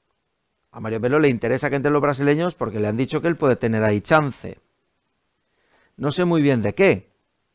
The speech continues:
porque aquí estamos como lo de Libero Parry. Si el dinero lo pone una empresa que trae el presidente del SAFOR, Luis Fabiano, evidentemente va a querer, eh, mandar él. Pero por Gandía, que nos conocemos todos, va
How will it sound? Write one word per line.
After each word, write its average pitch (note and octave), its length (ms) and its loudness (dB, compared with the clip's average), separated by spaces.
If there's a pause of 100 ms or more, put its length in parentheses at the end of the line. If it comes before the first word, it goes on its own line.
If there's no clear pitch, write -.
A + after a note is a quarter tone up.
(260)
porque A2+ 280 -6
aquí G#2+ 180 -4
estamos C#3 320 -2
como B2+ 420 -2
lo A#2 160 -2
de A2 100 0
Libero A2 320 -2
Parry. A#2+ 280 0
Si - 120 -12
el G#2+ 80 -4
dinero A2+ 220 -2
lo B2+ 140 -2
pone C3 440 0 (360)
una C3 180 0
empresa B2 320 0
que G#2+ 100 -6
trae B2 340 2
el A#2+ 120 0
presidente B2+ 400 -2
del B2+ 160 0
SAFOR, C3 460 -2 (140)
Luis A#2+ 240 -6
Fabiano, D3+ 580 2 (180)
evidentemente A2+ 720 0
va G#2+ 100 -2
a G2+ 40 -10
querer, G#2 340 -8 (240)
eh, G#2+ 300 -10
mandar A#2 360 2
él. G2+ 220 -4 (640)
Pero F#3 400 2 (240)
por A#2 140 -4
Gandía, A#2 360 4
que A2 80 -6
nos G2+ 80 -10
conocemos C3 420 -6
todos, D#3+ 380 -4 (360)
va - 360 0